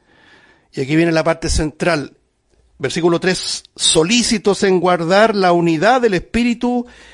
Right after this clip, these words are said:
en el vínculo de", ¿qué? En el vínculo de la paz. El reino de Dios es justicia, pero también paz. Tener, tener buena doctrina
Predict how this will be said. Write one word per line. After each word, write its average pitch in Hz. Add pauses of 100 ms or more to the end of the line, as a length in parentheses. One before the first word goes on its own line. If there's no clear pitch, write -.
(120)
en 156
el 143
vínculo 220
de", 160
¿qué? 135 (920)
En 160
el 131
vínculo 233
de 180
la 180
paz. - (500)
El 143
reino 226
de 202
Dios 226
es 196
justicia, 247
pero 143
también 131
paz. - (1300)
Tener, 190 (340)
tener 214
buena 262
doctrina 262